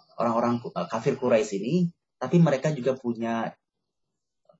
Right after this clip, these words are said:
punya etika, ya, punya, eh, jiwa satria,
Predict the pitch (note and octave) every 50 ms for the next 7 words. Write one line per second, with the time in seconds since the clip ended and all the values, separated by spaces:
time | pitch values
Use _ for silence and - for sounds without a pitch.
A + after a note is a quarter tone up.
0 | _ C3 C3 B2+ B2+ B2 B2+ B2 B2 A#2+ B2 A#2 - - _ _ _ _ _ _
1 | - - - _ _ - B2 A#2+ - C#3 B2 - A#2+ G2+ F#2 F2 - _ F2 E2+
2 | E2+ - _ _ _ _ _ _ _ _ _ _ _ _ _ _ _ - A#2+ B2
3 | B2 A#2+ B2 B2 C3 C3 C3 C3 C3 C#3 - F3+ - - _ _ _ _ _ -
4 | - - _ _ _ A#2 A#2 A#2+ A#2 A#2+ A#2+ A#2 A#2 A#2+ - _ - C#3+ C#3+ C#3+
5 | C3 C3 - C3 A#2+ - - B2 A#2+ A#2 A2 G2+ -